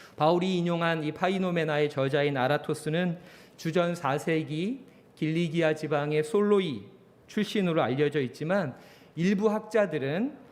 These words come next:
이 아라토스가 바울과 같은 고향인 다소 출신으로 보는 학자들도 있습니다. 만약에 후자의 말이 맞다면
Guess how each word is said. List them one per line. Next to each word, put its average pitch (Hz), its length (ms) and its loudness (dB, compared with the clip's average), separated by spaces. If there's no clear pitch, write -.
이 147 180 0
아라토스가 160 760 0
바울과 165 680 0
같은 165 400 -2
고향인 147 580 0
다소 135 500 2
출신으로 175 640 -4
보는 151 440 -2
학자들도 143 540 -4
있습니다. 120 500 -8
만약에 160 600 2
후자의 196 400 2
말이 139 220 0
맞다면 131 680 -2